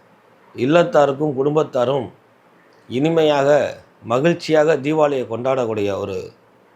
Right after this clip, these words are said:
சூழ்நிலை அமையக்கூடிய பாக்கியம் உண்டு. இதுபோக மிதனத்துக்கு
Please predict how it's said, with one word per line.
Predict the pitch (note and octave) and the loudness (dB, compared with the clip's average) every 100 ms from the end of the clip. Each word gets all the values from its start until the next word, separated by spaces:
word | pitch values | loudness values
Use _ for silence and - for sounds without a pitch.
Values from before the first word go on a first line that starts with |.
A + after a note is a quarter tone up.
| _ | _
சூழ்நிலை | - D3 D3+ D3 B2 | -6 0 2 4 2
அமையக்கூடிய | A2+ B2 A2+ A2 G#2 G2+ G2 _ _ _ G#2 | 0 -2 -4 -4 -6 -6 -10 _ _ _ 0
பாக்கியம் | A#2+ A#2+ B2 G2+ | 0 2 0 -2
உண்டு. | F#2+ F#2+ D#3 D#3 _ _ _ _ _ _ _ _ _ _ - | -4 -6 -6 -10 _ _ _ _ _ _ _ _ _ _ -4
இதுபோக | D3+ G3+ G#3+ F3 B2 A#2+ | 2 4 6 4 4 2
மிதனத்துக்கு | D3+ G3+ B3+ F3 E3 D3 E3+ G#2+ - | 2 2 2 -2 -4 0 2 0 -4